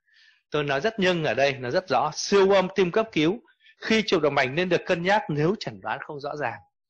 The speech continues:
Tôi lấy ví dụ trường hợp trên, một trường hợp mà block nhánh phải hoàn toàn đấy. Bệnh nhân, ừ, thì có đau ngực đấy, nhưng người ta khó thở hổn hển rồi các cái phân biệt khác chưa rõ, thì trong cái lúc chờ bác sĩ đến để chúng ta chẩn đoán thì bạn vẫn có quyền set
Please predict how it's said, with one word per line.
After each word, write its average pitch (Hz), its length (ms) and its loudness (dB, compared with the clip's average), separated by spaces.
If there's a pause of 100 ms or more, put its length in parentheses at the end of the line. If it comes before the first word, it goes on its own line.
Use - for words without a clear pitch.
Tôi 175 120 -4
lấy 170 100 -2
ví 190 200 -2
dụ 196 200 -2
trường 151 160 -2
hợp 143 200 2
trên, 175 260 -2 (380)
một 147 160 -2
trường 139 140 -2
hợp 131 200 0
mà 127 100 -4
block 196 220 -2
nhánh 180 160 -2
phải 117 260 -2
hoàn 123 200 -4
toàn 143 220 0
đấy. 175 160 -4 (360)
Bệnh 165 120 -4
nhân, 185 120 0
ừ, 175 220 2
thì 175 60 -4
có 180 160 -4
đau 180 140 -2
ngực 180 240 -4
đấy, 170 120 -2
nhưng 190 80 -6
người 175 100 -6
ta 170 100 -8
khó 170 280 -2
thở 165 100 0
hổn 113 300 -4
hển 107 300 -4
rồi 127 220 -2
các 180 180 -8
cái 160 180 -2
phân 175 140 -2
biệt 160 140 -2
khác - 300 -6
chưa 180 140 -4
rõ, 170 280 0
thì 151 200 0 (280)
trong 180 220 -2
cái 180 80 -2
lúc 226 180 0
chờ 143 220 2
bác 170 160 -2
sĩ 165 180 -4
đến 160 220 -2 (260)
để 127 120 0
chúng 143 180 -8
ta 165 100 -2
chẩn 113 200 -4
đoán 113 220 -2
thì 160 140 -4
bạn 143 260 -4
vẫn 165 140 -12
có 190 80 -12
quyền 151 260 -2
set - 160 -10